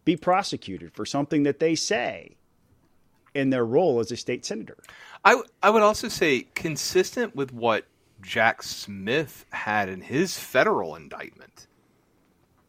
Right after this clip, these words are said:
Speaker 2: that, you know, talking about Donald Trump's, you know, constitutionally protected right, he didn't word it like this, but constitutionally protected right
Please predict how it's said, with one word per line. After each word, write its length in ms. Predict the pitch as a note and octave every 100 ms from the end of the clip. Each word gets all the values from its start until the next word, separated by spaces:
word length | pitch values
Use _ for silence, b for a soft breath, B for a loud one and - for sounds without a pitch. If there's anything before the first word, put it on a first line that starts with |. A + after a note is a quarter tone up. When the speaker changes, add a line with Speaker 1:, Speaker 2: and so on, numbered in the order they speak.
| - C3+ A#2+
Speaker 2:
that, 200 | A#2 G#2+
you 80 |
know, 60 | A2+
talking 300 | - B2+ B2
about 200 | A2+ G#2
Donald 280 | A2 G2+ F#2+
Trump's, 460 | - A2 A2+ - -
you 500 | B2 G#2+ G#2+ _ A#2+
know, 80 | G2
constitutionally 640 | - C#3+ C3+ A#2 C3 A#2 A2
protected 400 | A2 A#2 - E2+
right, 180 | G#2 F2+
he 120 | G#2+
didn't 240 | G#2 D2+ E2
word 160 | F#2+
it 120 | F#2
like 200 | - F2 -
this, 140 | F2+
but 120 | G#2+
constitutionally 600 | - A#2 - A#2+ A2 G2+
protected 400 | G2 G#2 G#2+ G2
right 300 | F2+ B2 A2